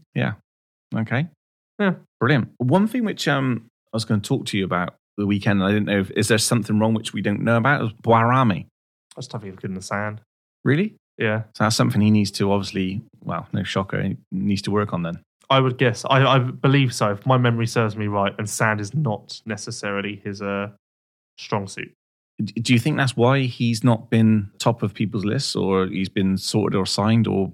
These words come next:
Speaker 2: No, he's at the top. He's at the top of some people's lists.
Speaker 1: Okay.
Speaker 2: Sounds like there is a bit of a bidding war going on for him. Well, I
Speaker 1: Okay.
Speaker 2: don't know if you could call it a bidding war. Sounds like a few different teams are, like, showing interest and wanting him for next year.
Speaker 1: Yeah.
Speaker 2: But I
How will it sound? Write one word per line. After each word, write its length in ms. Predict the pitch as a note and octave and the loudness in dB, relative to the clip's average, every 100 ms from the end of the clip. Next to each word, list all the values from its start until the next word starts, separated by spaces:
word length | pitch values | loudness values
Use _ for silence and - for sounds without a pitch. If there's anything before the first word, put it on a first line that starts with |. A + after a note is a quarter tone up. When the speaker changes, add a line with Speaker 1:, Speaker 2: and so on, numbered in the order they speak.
| _ | _
Speaker 2:
No, 160 | C4+ G3 | 4 4
he's 160 | F#3+ | 4
at 80 | D#3 | 2
the 40 | C#3 | 0
top. 220 | E3+ D#3+ | 0 2
He's 160 | F#3 | 2
at 80 | F3+ | 2
the 60 | A#2+ | 2
top 160 | D3 | 0
of 60 | B2 | 0
some 100 | B2+ | -2
people's 300 | B2+ B2+ A#2+ | -2 -4 -2
lists. 400 | B2 A#2+ C3 - - | -2 -2 -4 -6 0
Speaker 1:
Okay. 360 | G#2+ - C#3+ E3+ - | 0 2 -2 -4 0
Speaker 2:
Sounds 160 | G3+ | 2
like 100 | E3+ | 4
there 80 | C#3 | 4
is 60 | D3+ | 4
a 60 | C#3 | 4
bit 140 | C3 | 2
of 60 | A#2 | 0
a 40 | |
bidding 260 | G#2+ B2+ G#2+ | 2 2 2
war 160 | F#2+ | 0
going 180 | F#2+ F#2+ | 0 -2
on 140 | G2+ | -2
for 200 | G2 A2 | -2 -2
him. 120 | D3+ D3 - | -2 -4 -4
Well, 120 | A2 C#3 | 2 4
I 40 | |
Speaker 1:
Okay. 60 | D#3 | 6
Speaker 2:
don't 80 | |
know 100 | D#3+ | 4
if 60 | - | 2
you 80 | B2+ | -2
could 80 | - | 0
call 100 | A#2+ | 0
it 60 | |
a 40 | A2 | 2
bidding 300 | C#3+ A2+ F#2 | 2 2 0
war. 220 | G2 A#2 - - - | -4 -4 -12 -20 -4
Sounds 220 | E3+ D#3 | 2 4
like 120 | C#3 | 4
a 60 | C#3 | 2
few 220 | - C#3+ | 2 4
different 340 | B2+ B2 A#2+ | 4 2 0
teams 260 | B2 B2 A#2 | 2 2 2
are, 80 | A2 | 2
like, 180 | A2 - | 2 2
showing 260 | - A2 | 2 2
interest 360 | A2 G#2+ A2+ - | 2 0 -2 -2
and 120 | G#2+ | -2
wanting 320 | A2 A#2 A2 | 0 0 -2
him 100 | G2+ | -6
for 140 | G2 G2 | -6 -6
next 200 | G2 - | -8 -8
year. 200 | - - _ | -10 -10 _
Speaker 1:
Yeah. 220 | G2 E2 - _ _ _ _ _ | -2 -2 -8 _ _ _ _ _
Speaker 2:
But 60 | |
I 20 | B2 | 0